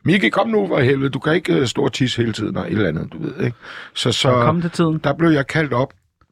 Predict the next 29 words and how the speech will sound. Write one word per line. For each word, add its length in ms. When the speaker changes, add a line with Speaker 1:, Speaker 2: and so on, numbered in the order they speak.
Speaker 1:
til 200
hr. 60
Sprogøes 840
garderobe, 580
som 180
lå 180
over 320
efter 240
forestillingen, 600
og 100
så 120
fik 320
jeg 120
den 80
største 280
skideball, 400
jeg 100
nogensinde 320
har 60
fået 320
af 80
en 60
skuespiller. 500
Speaker 2:
Det 80
er 40
vel 80
også 140
meget 200
fair. 280